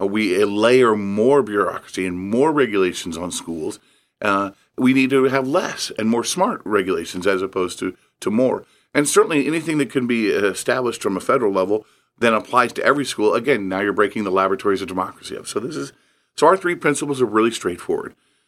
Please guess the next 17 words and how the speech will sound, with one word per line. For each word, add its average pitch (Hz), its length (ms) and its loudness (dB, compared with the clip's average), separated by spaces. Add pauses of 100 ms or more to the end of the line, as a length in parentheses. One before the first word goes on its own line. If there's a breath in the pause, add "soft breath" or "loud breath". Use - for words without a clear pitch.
(220)
It 101 160 0
needs 127 180 2
to - 40 -10
be 131 100 2
state-centric 120 720 0
and 101 100 -8
state, 104 320 0 (120)
state, 101 340 -2
uh, 92 180 0
directed. 87 460 -2 (340)
It 85 60 -8
needs 98 140 -4
to - 80 -12
be 101 80 -4
parent-friendly 107 760 -2
and 95 120 -6
parent-usable 92 760 -4